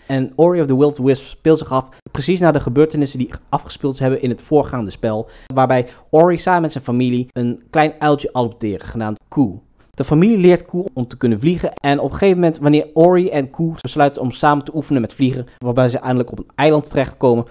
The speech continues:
waarin ze van elkaar gescheiden zijn. En van daaruit moet Ori Ku proberen te vinden. En uiteindelijk beleef je met Ori een heleboel avonturen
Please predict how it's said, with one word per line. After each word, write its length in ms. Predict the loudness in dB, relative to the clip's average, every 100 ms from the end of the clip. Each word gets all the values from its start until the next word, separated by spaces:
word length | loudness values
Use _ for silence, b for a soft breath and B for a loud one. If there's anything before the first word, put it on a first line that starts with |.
| b _
waarin 220 | 0 0
ze 80 | 0
van 120 | -2
elkaar 240 | -2 -2 -4
gescheiden 440 | -6 -8 -8 -10
zijn. 220 | -16 -18 -20 _
En 120 | -8
van 140 | -4 -2
daaruit 220 | 2 0
moet 140 | 0 -4
Ori 380 | 2 4 4 -2
Ku 240 | 0 0 0 -6
proberen 340 | -6 0 0 0
te 80 | -2
vinden. 300 | 0 -2 -6 B -4
En 140 | -2
uiteindelijk 480 | -2 -2 0 2 2
beleef 200 | 2 2
je 60 |
met 160 | -2 -2
Ori 360 | 2 4 4 0 B B
een 80 | 0
heleboel 360 | 2 2 -2 -2
avonturen 640 | -4 -4 -4 0 0 -2